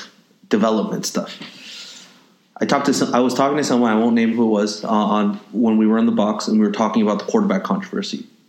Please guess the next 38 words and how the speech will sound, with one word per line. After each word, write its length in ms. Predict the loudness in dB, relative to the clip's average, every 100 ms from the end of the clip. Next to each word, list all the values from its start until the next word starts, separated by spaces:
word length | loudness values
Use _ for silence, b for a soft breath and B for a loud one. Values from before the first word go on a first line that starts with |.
| _ _
Okay? 280 | -2 -2 0
I 60 | 0
don't 80 | 2
know 60 | 2
if 80 |
it's 120 | 2 2
more 160 | 2
of 60 | 0
a 40 |
controversy 560 | 0 -2 2 0 2 2
or 60 |
more 140 | 2 0
of 60 |
a 60 | -2
selection 440 | -2 -2 -2 -2
headache, 200 | -2 -2 -8 B B B B _
but 340 | 0 0 -6 -14
<laughs> 80 | -4
we 300 | -2 2 2
were 60 | 2
talking 320 | 2 2 2
about 240 | 2 2
it 240 | 0 -2 -8 B B B B -2
and 560 | 2 2 2 2 -2 0
we 200 | 0 2
came 200 | 2 0
to 60 | 0
the 60 |
conclusion 600 | -2 0 -2 2 0 2
it 60 | 2
was, 600 | 2 2 0 -4 -10 -14 b b b b b b _ _ _
it 60 | 2
was 160 | 2
two 120 | 2 2
things. 380 | 2 0 0
It 60 | 2
was, 360 | 2 2 0 -2
okay, 460 | 0 0 0 -4